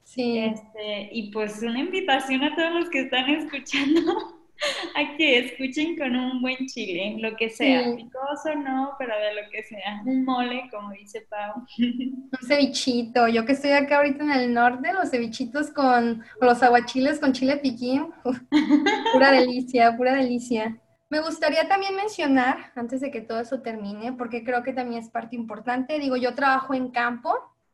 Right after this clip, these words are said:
Speaker 2: Ajá.
Speaker 1: y de hecho ahorita vengo, ¿no?, de trabajar en campo, y, y realmente me gustaría resaltar la importancia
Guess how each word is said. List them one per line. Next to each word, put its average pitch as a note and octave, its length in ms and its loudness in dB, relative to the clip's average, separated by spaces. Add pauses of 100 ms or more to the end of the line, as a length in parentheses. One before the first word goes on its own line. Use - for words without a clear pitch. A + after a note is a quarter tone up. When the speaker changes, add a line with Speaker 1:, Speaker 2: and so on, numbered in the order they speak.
(140)
Speaker 2:
Ajá. G#3 320 -18
Speaker 1:
y B3+ 460 2
de A#3+ 80 0
hecho A#3+ 200 -2
ahorita B3+ 280 0
vengo, B3 260 -2
¿no?, A#3+ 180 -2
de C4+ 100 -2
trabajar A#3 440 -2
en C4+ 140 0
campo, C4 640 -2 (560)
y, C4 540 4
y C4+ 120 4
realmente E4+ 920 0 (180)
me A#3+ 160 -2
gustaría B3 640 2
resaltar D4 720 0
la E4+ 100 0
importancia D4 1040 -2